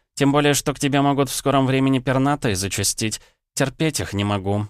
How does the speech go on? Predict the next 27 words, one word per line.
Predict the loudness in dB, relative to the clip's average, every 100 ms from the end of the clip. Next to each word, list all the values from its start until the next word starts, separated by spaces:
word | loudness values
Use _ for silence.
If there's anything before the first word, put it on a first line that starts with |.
| _ -10
добавил | -6 -2 0 0
он | -2 -2
доверительным | -2 -4 -4 -4 -4 -4
тоном. | -2 -2 -2 -6 -12 _ _ _ _ _ _ _
«Если | -8 -2 0 0
ты | 0 0
так, | 0 0 -2 -12 _ _ -2
хм, | -2 -2 _ _ -8
благожелательно | -2 0 2 2 2 2 2 2
настроен, | 2 0 2 2 4 2 0
то, | 0
может, | 2 2 0
скажешь, | -2 -2 0 0
за | -2
что | -2 -2
меня | -2 0
наказали?» | -2 -2 0 0 0 -2 _ _ _
спросил | -12 -4 -2 0 0
я, | 0 0
разглядывая | 0 -2 -2 0 -2
падшего. | -2 -2 -2 -2 -2 -2 -6 _ _ _ _ _
«Понятия | 0 2 2 2 0 0
не | 2 2
имею», | 2 2 2 0 -4 _ -8
он | -6
покачал | -4 -4 -2 -2
головой. | -2 -2 0 0 -4